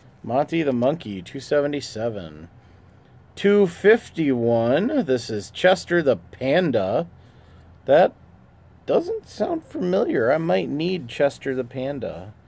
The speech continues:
I guess I'll find out when, uh, when I go to put all these in my binder. Freckles, the bu-, the duck. I almost said buck. What am I thinking? The little mallard duck.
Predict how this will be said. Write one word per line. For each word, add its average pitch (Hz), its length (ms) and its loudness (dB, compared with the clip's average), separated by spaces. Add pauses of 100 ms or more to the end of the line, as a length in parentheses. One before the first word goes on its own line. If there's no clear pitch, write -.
(280)
I 123 80 -8
guess 139 240 -2
I'll 113 100 0
find 131 320 0
out 127 280 4
when, 117 240 -2
uh, 113 300 -2 (1040)
when 113 140 -6
I 110 100 -2
go 123 200 4
to 113 400 4 (1600)
put 135 120 -2
all 120 140 4
these 120 240 0
in 120 120 0
my 117 200 0
binder. 107 500 -2 (460)
Freckles, 175 800 6
the 165 80 -6
bu-, 139 480 4
the 127 160 -4
duck. 131 520 4 (120)
I 110 40 -10
almost 113 280 -6
said 92 240 -8
buck. 98 300 -14 (240)
What 135 100 -16
am 127 80 -14
I 107 80 -12
thinking? 92 380 -18 (580)
The 135 80 2
little 165 160 8
mallard 143 420 8
duck. 135 400 6